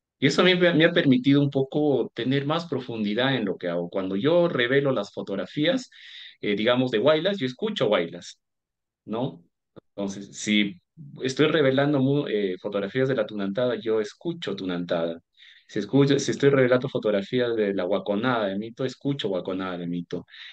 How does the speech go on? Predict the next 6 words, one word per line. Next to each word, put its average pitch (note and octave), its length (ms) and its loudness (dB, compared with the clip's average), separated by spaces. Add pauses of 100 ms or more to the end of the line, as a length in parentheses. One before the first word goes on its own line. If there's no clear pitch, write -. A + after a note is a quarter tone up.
Entonces, D3 440 4
eso - 220 4
me D#3+ 100 6
ha D#3+ 80 0
permitido, B2+ 760 2 (760)
eh, G2+ 540 4